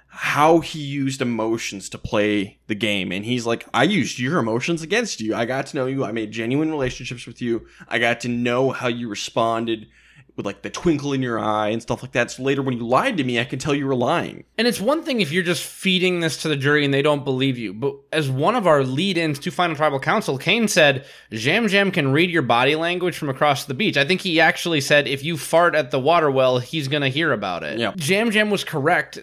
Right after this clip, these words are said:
Speaker 2: that people perceived him as someone who was very astute with reading body language. And if you can use that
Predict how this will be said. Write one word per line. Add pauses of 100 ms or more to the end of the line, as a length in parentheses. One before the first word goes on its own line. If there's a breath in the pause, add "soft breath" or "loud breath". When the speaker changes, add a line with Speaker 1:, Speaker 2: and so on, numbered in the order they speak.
Speaker 2:
that (460)
people
perceived
him
as
someone
who
was (100)
very
astute (140)
with
reading
body
language. (500 soft breath)
And
if
you
can
use
that